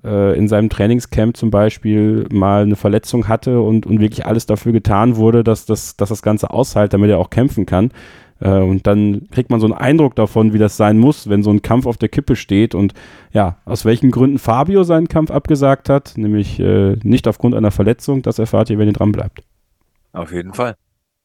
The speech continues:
Speaker 1: Und es ist wirklich, muss ich sagen,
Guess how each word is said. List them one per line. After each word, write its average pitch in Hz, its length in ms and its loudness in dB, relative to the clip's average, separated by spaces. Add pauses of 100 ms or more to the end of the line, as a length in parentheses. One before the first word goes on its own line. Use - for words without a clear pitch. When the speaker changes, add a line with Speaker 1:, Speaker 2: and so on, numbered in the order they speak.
(1040)
Speaker 1:
Und 110 100 4
es 123 120 0
ist 123 140 -4
wirklich, 185 420 0
muss 127 180 0
ich 131 200 0
sagen, 139 500 0